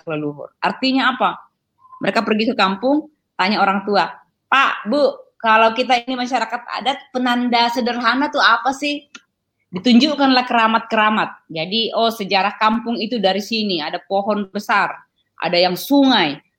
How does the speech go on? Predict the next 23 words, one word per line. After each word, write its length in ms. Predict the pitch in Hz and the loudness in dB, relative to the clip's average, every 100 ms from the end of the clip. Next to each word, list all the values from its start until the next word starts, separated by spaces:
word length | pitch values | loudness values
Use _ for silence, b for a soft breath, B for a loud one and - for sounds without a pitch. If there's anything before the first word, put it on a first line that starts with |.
| - | -4
ada 200 | 185 190 | 0 0
yang 200 | 190 190 | 0 -4
kuburan 320 | 175 190 202 | -4 -2 0
leluhur, 760 | 208 226 269 262 240 185 160 - _ - | -2 0 0 2 0 0 -2 -12 _ -6
ada 160 | 208 | -2
yang 400 | 220 220 214 196 - | 0 0 0 -4 -2
hutan 440 | 359 359 302 285 | -2 2 2 2
keramat, 400 | 277 285 254 - | 2 2 2 2
macam-macam, 800 | 254 330 330 302 311 285 165 151 _ _ _ _ - | 4 4 4 2 2 0 0 -4 _ _ _ _ -8
eh, 200 | 220 220 247 | -4 -2 -2
ininya, 360 | 254 240 175 | -2 -2 -2
ada 160 | 247 277 | 2 2
yang 160 | 302 | 2
sumur, 720 | 285 - 381 381 330 220 175 - _ _ | -2 -2 0 2 2 0 -4 -12 _ _
ada 220 | 277 285 | -2 2
yang 240 | 311 311 254 | 2 2 2
danau, 640 | 302 349 370 339 254 208 | 0 0 0 0 0 -4
a-, 220 | - 311 294 | -4 -4 -2
ma-, 240 | 392 - - 254 | -2 -4 -8 -4
ada 120 | 302 | -2
yang 160 | 302 269 | 0 0
gunung, 400 | 294 330 240 220 | 2 2 0 -2
macam-macam. 640 | 349 339 311 285 196 175 | -4 -2 -2 -2 -4 -6